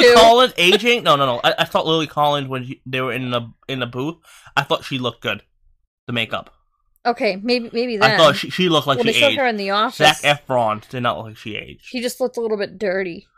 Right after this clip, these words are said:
Speaker 2: No.
Speaker 1: <laughs>
Speaker 2: Who?
Speaker 1: Zac
Speaker 2: Zac?
Speaker 1: Efron.
Speaker 2: Yeah, yeah. No,
Speaker 1: Like
Speaker 2: Lily Collins in The Office, when you're saying,
Speaker 1: Yeah.
Speaker 2: she didn't look like she aged, but when she went into
Speaker 1: Yeah, yeah, maybe
Speaker 2: when she
Speaker 1: then.
Speaker 2: went
Speaker 1: Okay,
Speaker 2: into
Speaker 1: maybe
Speaker 2: the,
Speaker 1: then.
Speaker 2: the, um,
Speaker 1: She
Speaker 2: the
Speaker 1: looked
Speaker 2: boob-
Speaker 1: very distraught, yeah.
Speaker 2: She,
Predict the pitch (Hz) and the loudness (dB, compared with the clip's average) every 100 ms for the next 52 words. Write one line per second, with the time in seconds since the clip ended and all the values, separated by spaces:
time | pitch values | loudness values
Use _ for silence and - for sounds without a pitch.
0 | - - 480 - - - - - - 466 | -6 2 4 2 0 4 4 4 2 0
1 | - 160 117 - _ - - 139 156 233 | 2 0 -2 -8 _ -4 2 4 4 2
2 | 294 - - 220 185 180 127 - - 339 | -2 -6 0 2 4 4 2 -2 0 4
3 | 302 320 - 247 262 269 220 180 180 214 | 6 4 4 4 6 4 4 6 6 4
4 | 254 202 175 175 185 226 226 233 220 202 | -4 -4 -4 0 0 0 -4 -6 -2 -2
5 | 202 190 196 185 185 - 175 196 226 160 | 0 0 0 -2 -4 -2 0 0 -2 -6
6 | 151 160 - 175 143 170 - 170 165 - | -2 -4 -4 -6 -2 -4 -4 -8 -8 -6
7 | 147 139 359 339 285 247 294 339 349 269 | -4 -2 0 4 4 4 0 0 2 4
8 | 254 277 - - 175 202 208 - - 202 | 4 4 2 2 2 2 0 0 0 0
9 | 208 233 247 - 131 123 113 107 - _ | -2 -6 -6 -2 0 0 -2 -8 -16 _
10 | _ _ _ _ _ _ - - 320 214 | _ _ _ _ _ _ -16 0 0 4
11 | 277 294 277 214 - - 233 214 156 - | 6 6 4 -2 -8 -2 2 2 0 -8
12 | - 208 180 180 - - 185 165 151 143 | -6 -4 -4 -6 -12 -4 -2 -2 -8 -20